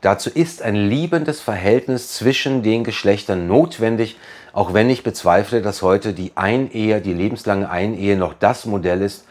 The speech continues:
das uns irgendwie weiterhilft. Aber nicht dann ins andere Extrem fallen und dass jeder mit jedem promiskuitiv dann irgendwie dann die halbe,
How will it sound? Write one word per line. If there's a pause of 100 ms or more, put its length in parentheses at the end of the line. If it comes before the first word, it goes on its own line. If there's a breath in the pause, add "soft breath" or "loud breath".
(220 loud breath)
das
uns
irgendwie
weiterhilft. (300 soft breath)
Aber (100)
nicht
dann
ins
andere
Extrem
fallen
und (340 loud breath)
dass
jeder
mit
jedem
promiskuitiv
dann
irgendwie
dann
die
halbe,